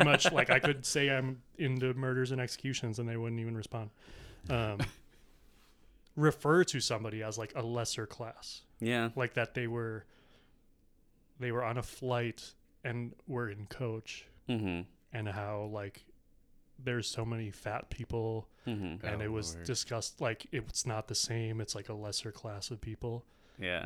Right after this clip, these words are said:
Speaker 1: And it just, as I was watching this, this was, like, two days after I heard this, overheard this conversation at work. And I'm like,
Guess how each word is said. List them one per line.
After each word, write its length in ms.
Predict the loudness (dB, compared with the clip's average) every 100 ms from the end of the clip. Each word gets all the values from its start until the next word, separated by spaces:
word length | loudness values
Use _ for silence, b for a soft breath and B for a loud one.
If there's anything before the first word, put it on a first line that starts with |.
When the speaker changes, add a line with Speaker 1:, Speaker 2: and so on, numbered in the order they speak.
| 2
Speaker 1:
And 120 | 2
it 100 | 2
just, 240 | 2 0 2
as 200 | 4 4
I 100 | 6
was 140 | 4 2
watching 480 | 2 0 2 0 0
this, 340 | -2 -4 -10 -6
this 180 | -4 -2
was, 100 | 0
like, 120 | 0 0
two 200 | 0 4
days 260 | 4 4 0
after 340 | -2 -2 -2
I 100 | -2
heard 240 | 0 -2
this, 200 | 0 -4 -2
overheard 380 | -2 0 -2 -2
this 120 | -4
conversation 600 | -4 -2 -2 0 0 -4
at 100 | -2
work. 320 | 0 0 -4 b b b b b b -6
And 120 | -2
I'm 120 | -2
like, 240 | -2 -6